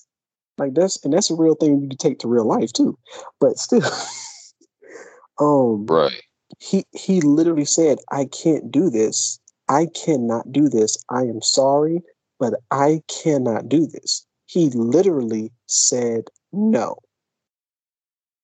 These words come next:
Speaker 1: He literally said no and tried to walk away. And they pressured him to keep going. They didn't just pressure him to keep going. They knew that there was a chance that by constantly pressuring him, he still would say no.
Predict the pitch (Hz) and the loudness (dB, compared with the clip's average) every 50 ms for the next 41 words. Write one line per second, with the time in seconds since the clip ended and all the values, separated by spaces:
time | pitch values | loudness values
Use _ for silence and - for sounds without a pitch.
0 | _ _ _ _ _ _ 139 123 120 117 127 147 151 170 185 - - 175 165 165 | _ _ _ _ _ _ -4 -2 0 2 2 4 4 2 0 0 0 0 0 0
1 | 143 123 113 110 101 104 104 - _ _ _ _ - 123 117 - - 135 127 123 | 0 -4 -4 -4 -4 -8 -10 -14 _ _ _ _ -8 -8 -8 -4 -2 0 0 0
2 | 113 - 127 110 107 113 113 120 131 - - 165 156 156 123 101 - - - - | -2 -4 -6 -4 0 2 2 2 2 2 -2 0 0 2 0 0 -2 -6 -10 -16
3 | _ _ _ _ _ _ _ _ _ _ _ _ _ _ _ - 147 143 143 139 | _ _ _ _ _ _ _ _ _ _ _ _ _ _ _ -2 0 2 2 2
4 | 127 113 110 - _ - - - - - 180 185 208 - - - 175 156 - - | 2 0 -2 -6 _ -20 -20 -20 -2 0 2 2 2 0 -2 -2 -2 -2 0 -2
5 | 139 123 110 107 110 110 - _ _ _ _ - 131 110 - - 147 135 123 131 | -4 -4 -4 -6 -8 -12 -14 _ _ _ _ -8 -8 -8 -4 -4 -2 -2 0 0
6 | 151 131 117 - - 64 143 - _ _ _ _ _ _ - 151 160 202 214 196 | 0 0 0 -2 -6 -12 -16 -20 _ _ _ _ _ _ -2 2 2 2 2 0
7 | 175 156 135 120 - - - - - 180 190 220 - 165 151 139 135 117 - - | -2 -2 -2 -4 -6 -10 -16 -2 0 0 0 0 -2 -4 -4 -2 -4 -4 -4 -6
8 | - 127 113 113 - 113 104 101 101 107 110 - _ _ _ _ _ _ _ 139 | -6 -6 -6 -4 -4 -4 -4 -4 -6 -8 -10 -12 _ _ _ _ _ _ _ -2
9 | 135 135 131 127 123 127 135 160 180 185 180 160 143 120 131 127 123 113 113 110 | 0 2 2 2 2 4 4 4 4 4 2 0 0 0 2 2 2 0 -2 -4
10 | 110 - - - 160 160 170 165 - - - 110 110 113 110 107 113 - - 147 | -8 -10 -6 -4 -2 -2 0 -2 -2 -2 -2 -2 -2 -4 -6 -6 -6 -6 -2 0
11 | 147 147 - - 131 - - - 165 156 - - 147 135 135 139 117 113 123 123 | 0 0 0 -2 -4 -2 0 0 0 0 0 -4 -4 -2 -2 -2 -4 -2 -4 -6
12 | 113 - - - 139 151 147 151 156 - - - 180 196 185 165 147 113 104 104 | -4 -4 -2 0 0 0 2 0 -2 -2 -2 -2 -2 0 0 0 0 0 0 -4
13 | 104 113 | -6 -8